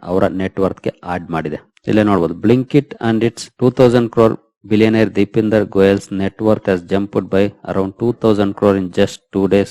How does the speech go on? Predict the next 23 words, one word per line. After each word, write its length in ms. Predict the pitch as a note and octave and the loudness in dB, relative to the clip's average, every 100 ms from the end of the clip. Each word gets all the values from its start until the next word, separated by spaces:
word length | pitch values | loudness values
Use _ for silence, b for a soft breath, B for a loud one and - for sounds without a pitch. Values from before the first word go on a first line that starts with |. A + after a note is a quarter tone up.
| - | -4
following 320 | F2+ F#2 F#2+ G#2 G2 | -2 0 -2 -6 0
blistering 500 | G#2+ A#2 - A#2+ A#2 | 0 0 -4 0 2
rally 340 | G#2+ G2 G2 G2+ - - _ | 4 2 2 -2 -6 -12 _
in 360 | A2+ - _ G#2 | -6 -6 _ -8
Eternal 300 | - G2+ F#2+ | -4 -2 -2
shares. 460 | - F2 - - F2+ | -2 -8 -8 -10 -8
ಯಾರ 480 | E2+ E2 G2 B2+ | -4 0 0 0
ಪೋರ್ಟ್‌ಫೋಲಿಯೋದಲ್ಲಿ 680 | B2+ A#2+ A#2 - A#2 A#2 A#2 | 0 0 0 0 0 0 -2
ಶೇರ್ 240 | - A2 | -4 -4
ಇದೆಯೋ, 240 | A2+ G#2 G2+ | -2 0 -2
ರ್ಯಾಲಿ 400 | - G#2 G#2+ A2 | -2 -2 0 2
ಬಂದಂತ 380 | G#2+ G#2 G2+ G#2 | 0 0 0 -2
ಸಂದರ್ಭದಲ್ಲಿ 680 | G2 G2+ G2+ G2+ G#2 G2 - | -2 0 0 2 0 -2 -6
ಇದೇ 160 | F#2+ G2+ | -2 0
ರೀತಿ 240 | G2 G#2 A#2 - | 0 0 -4 0
ಚೇಂಜಸ್ 380 | A2 G#2 G2+ F#2+ | 0 2 0 0
ಆಗುತ್ತೆ. 400 | F2+ F2 - - b b G2 | -2 -2 -8 -14 b b -4
ಈ 60 | |
ಹಿಂದೆ 300 | G#2 A2 G2+ - _ _ - | -2 0 0 -2 _ _ -4
ರಿಲಯನ್ಸ್ 400 | B2 A#2+ A#2+ A#2 | 2 4 4 2
ಅಲ್ಲಿ 160 | A2+ A2 | 2 4
ರ್ಯಾಲಿ 260 | G#2+ G#2+ G#2 | 6 4 4
ಬಂದ್ರೆ 260 | G#2+ G#2+ | 4 2